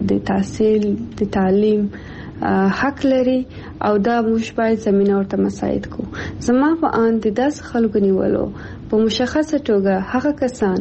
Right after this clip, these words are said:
هغه مدني فعالان چې درس او تعلیم لپاره کار کوي، کوم څه چې زموږ د اسلام بنسټ پرې ده، زموږ د کلام الله اولین حرف، اولین کلمه، لومړنی غږ پر رسول الله مبارک باندې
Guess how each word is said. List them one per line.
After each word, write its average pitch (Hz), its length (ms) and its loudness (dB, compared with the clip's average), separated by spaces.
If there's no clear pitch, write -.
هغه 254 200 2
مدني 254 380 4
فعالان 202 520 2
چې - 120 -4
درس 262 360 0
او 254 60 2
تعلیم 240 400 4
لپاره 214 400 2
کار 196 380 -4
کوي، - 240 2
کوم 247 160 2
څه 247 140 0
چې 254 140 0
زموږ 240 380 2
د 226 60 2
اسلام 285 400 2
بنسټ 214 380 0
پرې 196 160 2
ده، - 160 -2
زموږ 226 260 4
د - 40 0
کلام 262 440 2
الله 233 400 2
اولین 220 420 4
حرف، 202 320 -4
اولین 233 340 4
کلمه، 196 400 2
لومړنی 240 520 4
غږ 247 160 0
پر 240 80 0
رسول 226 420 2
الله 240 260 4
مبارک 214 520 2
باندې 196 340 4